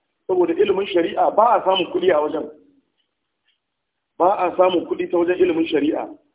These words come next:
Idan mutum ya karanta, ya karanta wa kanshi ne. An gane wannan ko?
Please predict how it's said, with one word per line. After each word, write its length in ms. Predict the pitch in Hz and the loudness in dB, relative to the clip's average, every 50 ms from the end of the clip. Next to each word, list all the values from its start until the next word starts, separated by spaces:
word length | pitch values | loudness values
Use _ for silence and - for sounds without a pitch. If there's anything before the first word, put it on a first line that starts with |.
| _ _ _ _ _ | _ _ _ _ _
Idan 160 | 143 165 185 196 | -2 -2 -2 -2
mutum 200 | 185 165 175 180 | -2 -4 -4 0
ya 120 | 165 170 165 | 0 0 0
karanta, 440 | 170 180 175 165 156 139 160 160 165 | 2 0 0 0 0 0 0 2 4
ya 120 | 165 170 | 4 2
karanta 340 | 165 175 175 180 175 190 190 | 2 2 0 0 2 2 2
wa 100 | 175 160 160 | 2 2 2
kanshi 260 | 160 160 139 - 127 | -2 -4 -4 -4 -6
ne. 180 | 123 120 113 - _ _ _ _ _ _ _ _ _ _ _ _ _ _ _ _ _ _ | -8 -8 -8 -10 _ _ _ _ _ _ _ _ _ _ _ _ _ _ _ _ _ _
An 100 | - 147 | -6 -4
gane 160 | 160 175 175 170 | -2 0 0 0
wannan 240 | 170 170 170 151 | 2 0 0 0
ko? 260 | 147 165 190 - - | 2 0 0 0 -4